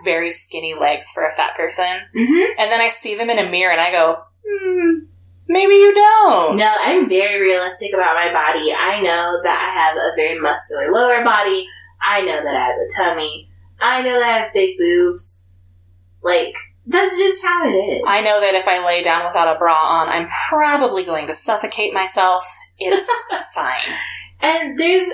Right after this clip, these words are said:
Speaker 2: a huge difference between making fun of yourself and then, like, making fun of yourself so much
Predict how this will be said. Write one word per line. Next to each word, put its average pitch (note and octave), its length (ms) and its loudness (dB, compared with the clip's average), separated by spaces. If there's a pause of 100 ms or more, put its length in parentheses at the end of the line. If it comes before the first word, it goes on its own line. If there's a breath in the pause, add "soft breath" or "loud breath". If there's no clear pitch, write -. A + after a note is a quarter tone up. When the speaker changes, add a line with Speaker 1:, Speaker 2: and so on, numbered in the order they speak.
Speaker 2:
a D4+ 300 0
huge F4 320 0
difference A#3+ 380 -2
between F#3+ 520 -8
making G#3+ 360 0
fun G3+ 140 -2
of G3 100 -2
yourself E3 560 -2 (440)
and F3+ 460 -4 (280)
then, F3 280 0
like, E3 200 -2
making F#3 320 0
fun F#3+ 140 0
of F#3 100 0
yourself E3 400 0
so E3 380 -2
much - 460 -4